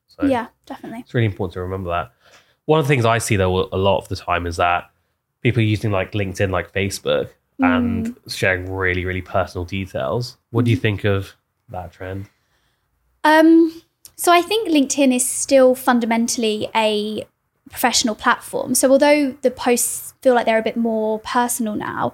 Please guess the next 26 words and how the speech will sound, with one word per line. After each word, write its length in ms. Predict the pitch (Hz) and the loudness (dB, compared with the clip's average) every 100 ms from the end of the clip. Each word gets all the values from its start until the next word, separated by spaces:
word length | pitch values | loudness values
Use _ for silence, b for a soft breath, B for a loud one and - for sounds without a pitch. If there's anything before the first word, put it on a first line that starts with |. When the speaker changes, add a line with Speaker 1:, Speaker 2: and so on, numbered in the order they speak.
| b | b
Speaker 1:
Yeah. 220 | 135 117 | -2 0
Speaker 2:
I 80 | 247 | 0
think 160 | 269 302 | 0 0
people 200 | 302 302 | 0 0
have 80 | 277 | -2
just 220 | 254 247 | -2 -4
changed 460 | - - 240 233 - | -6 -6 -4 -4 -4
the 80 | 233 | -2
way 260 | 226 226 | 0 0
we 160 | 226 226 | -2 -6
converse 440 | - 220 247 226 | -4 -2 0 0
with 120 | 262 254 | -2 -2
each 200 | - 254 | -4 -4
other. 340 | 247 247 339 b b b | 0 0 -2 b b b
Speaker 1:
Yeah. 220 | 123 110 | 2 4
Speaker 2:
I 40 | 101 | 4
think 240 | 262 - _ - | 2 -2 _ -10
since 320 | - 262 247 | -2 0 0
the 80 | 262 | -4
pandemic, 640 | - 240 240 226 214 - _ _ _ _ - | -2 0 0 0 -4 -8 _ _ _ _ -4
there's 180 | 233 | -4
been 140 | - 226 | -2 -4
a 60 | |
rise 440 | 220 247 226 220 220 | 2 2 4 0 -2
in, 80 | 220 | -4
like, 260 | 214 - | -4 -6